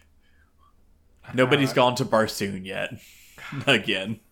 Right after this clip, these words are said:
Speaker 2: Yeah. Yeah, so I don't get any of the wacky outfits. But yeah, I don't know. I think that was
Speaker 1: I don't
Speaker 2: pretty
Speaker 1: know.
Speaker 2: good
Speaker 1: What, what about Vixen?
Speaker 2: Uh, yeah, I guess I'll give my Fashion Watch to, to Nigel Frobisher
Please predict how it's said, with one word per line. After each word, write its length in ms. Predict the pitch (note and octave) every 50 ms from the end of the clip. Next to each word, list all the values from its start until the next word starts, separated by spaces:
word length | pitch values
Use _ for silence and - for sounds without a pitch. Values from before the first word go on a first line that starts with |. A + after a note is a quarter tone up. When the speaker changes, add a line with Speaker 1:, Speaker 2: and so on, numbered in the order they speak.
| _ _ _ _ _ _ _ -
Speaker 2:
Yeah. 280 | A2+ G#2+ G#2 G#2+ G#2+ - _ _ _ _ _ _ _ _ _ _ _ _ _ _ _ _ -
Yeah, 140 | C3+ B2+ B2
so 140 | - - C#3
I 40 |
don't 80 | C3 C3+
get 100 | C3 C#3
any 120 | C3+ C3 B2+
of 60 | B2
the 80 | B2+ A#2+
wacky 460 | A2+ A2+ A#2 B2 A#2+ - C3 A#2+ A#2+
outfits. 560 | B2 A#2+ - - C#3+ C3+ B2+ - - - - _ _ _ _ _ _ _ _ _ _
But 180 | - F#3 F3+ -
yeah, 460 | A3 C#4 D4+ C4+ E3 D#3+ C3+ B2+ C3+ - -
I 100 | G#3 A3+
don't 100 | F3+ D#3+
know. 200 | D3+ F3 G3 G3+ G#3
I 80 | E3
think 140 | E3 G3 G#3+
that 100 | G#3 G3
was 120 | E3+ E3
Speaker 1:
I 40 | C#3+
don't 160 | C#3+ D#3+ D3+ D3+
Speaker 2:
pretty 120 | D3 C#3 C3
Speaker 1:
know. 120 | A#2 A2+
Speaker 2:
good 80 | G#2+ A2+
Speaker 1:
What, 240 | A#2 C3+ B2 G#2
what 140 | A2 A#2 B2
about 300 | A#2+ B2+ B2 B2 A#2 G2+
Vixen? 460 | A#2 A2+ A2 - - G2+ G2 G#2+ A2 - _ _ _ _ _ _ _ _ _ _ _ _ _ _ _ _ _ _ _
Speaker 2:
Uh, 680 | - D3+ E3+ F3 F3+ F3 F3 F3 E3+ E3 D#3+ D#3 D#3 D3+ -
yeah, 180 | - D#3+ E3 D#3
I 60 | D3+
guess 180 | C#3 E3+ - -
I'll 60 | E3
give 200 | C#3+ E3 D#3+ C#3+
my 360 | D#3+ D3+ C#3+ C#3+ C#3 C3 B2+
Fashion 580 | C3 - - - C#3 B2+ C3 - - D#3 C3+ B2+
Watch 300 | B2+ B2+ C3 B2+ - -
to, 220 | - C3 A#2 A2+ - - -
to 380 | - - B2 A#2 A2+ A2 A2+ - _ - - - - - - _ _ _ -
Nigel 640 | D3 C#3 D3 D3 D#3 E3 F#3+ G3+ F3 F3+ G3+ G3 F#3
Frobisher 840 | - - - F3+ D#3+ E3 D#3+ E3+ D#3+ D3 - - F3 D3+ C#3+ D3+